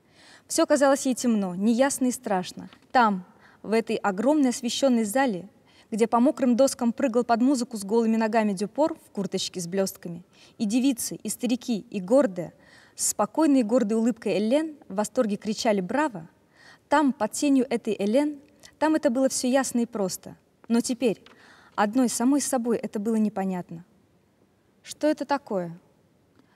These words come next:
Что такое этот страх, который я испытывала к нему? Что такое эти угрызения совести, которые я испытываю теперь?» думала она. Одной старой графине Наташа в состоянии была бы ночью в постели рассказать все, что она думала.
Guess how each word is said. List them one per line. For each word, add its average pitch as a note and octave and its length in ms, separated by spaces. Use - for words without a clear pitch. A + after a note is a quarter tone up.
Что - 220
такое D4 320
этот C4 260
страх, F3+ 480
который F#3+ 320
я F#3+ 120
испытывала F#3+ 480
к - 100
нему? E3+ 300
Что - 200
такое C4 340
эти B3+ 200
угрызения A#3+ 460
совести, C4 440
которые G#3+ 380
я G#3+ 80
испытываю G#3+ 460
теперь?» - 480
думала F3+ 380
она. E3+ 300
Одной A3 320
старой C#4+ 300
графине A3 420
Наташа F#3 460
в - 40
состоянии A#3+ 640
была A#3 260
бы G#3 180
ночью G3 480
в - 80
постели A#3+ 400
рассказать G#3 480
все, - 240
что A3 200
она G3 180
думала. F3 440